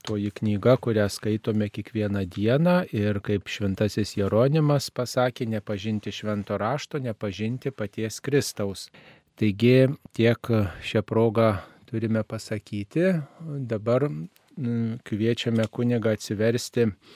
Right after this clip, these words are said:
Senąjį Testamentą, nors čia klausimas turbūt būtų iš Pradžios knygos penktojo skyriaus penktos eilutės apie biblinių žmonių amžių. E, štai penkt-, e, Pradžios knygos, e,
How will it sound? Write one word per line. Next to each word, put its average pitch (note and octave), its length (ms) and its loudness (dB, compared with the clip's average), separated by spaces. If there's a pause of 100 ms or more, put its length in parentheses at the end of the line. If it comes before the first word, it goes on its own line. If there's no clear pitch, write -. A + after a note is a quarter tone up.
(440)
Senąjį A2+ 560 0
Testamentą, A2 800 -2
nors A#2+ 320 -2
čia A2+ 160 -4
klausimas A2 640 -4
turbūt G#2+ 360 -6
būtų A2+ 300 -4
iš - 140 -10
Pradžios A2 540 0
knygos A2+ 420 -2
penktojo G#2+ 560 -2
skyriaus A#2+ 500 -4
penktos A2+ 560 -4
eilutės A2+ 680 0 (260)
apie A2 240 0
biblinių A#2+ 600 2
žmonių A2+ 400 2 (100)
amžių. G2 540 2 (220)
E, G#2 120 -6
štai A2 320 0 (460)
penkt-, G2 240 -6 (180)
e, A#2 200 -6 (260)
Pradžios A2 500 -2
knygos, A2+ 600 -2
e, A2+ 180 0